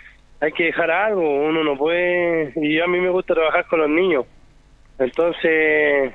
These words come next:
ahí vamos a tratar de, de inventar algo.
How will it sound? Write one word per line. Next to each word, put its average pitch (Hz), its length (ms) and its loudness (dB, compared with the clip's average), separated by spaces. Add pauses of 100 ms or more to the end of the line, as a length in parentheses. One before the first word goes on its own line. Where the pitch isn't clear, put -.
(720)
ahí 147 120 2
vamos 165 220 0
a 160 60 0
tratar 165 220 2
de, 156 360 2
de 147 100 2
inventar 147 380 0
algo. 110 260 0